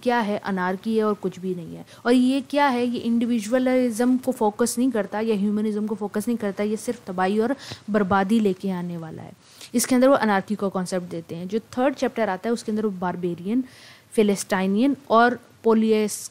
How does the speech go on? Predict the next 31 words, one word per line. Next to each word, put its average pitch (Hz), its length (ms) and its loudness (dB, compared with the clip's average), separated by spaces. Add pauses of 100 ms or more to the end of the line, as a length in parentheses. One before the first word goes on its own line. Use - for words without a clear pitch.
(160)
लोगों 196 260 2
का 214 100 -2
जिक्र 185 260 -4
करते 170 300 -12
हैं। 165 160 -14 (460)
अ, 226 200 4
मैथ्यू 240 260 2
आर्नल्ड 277 300 0
क्या 285 120 -2
कहते 262 260 -4
हैं 262 100 -2
कि 262 80 -4
इंग्लिश 233 460 -4 (240)
जो 220 240 0
लोग 208 320 0
हैं, 208 200 -4
यानी 208 220 -4
कि 208 160 -4
विक्टोरियन 202 480 -4
एज 202 180 -6
के 214 80 -8
अंदर 202 160 -4
सोसाइटी 202 440 -8
जो 202 120 -4
मौजूद 190 340 -6
है, 220 60 2
उसके 220 160 -6
अंदर 233 100 -2
तीन 233 240 0
सेक्शन 175 300 -10
है। 170 180 -18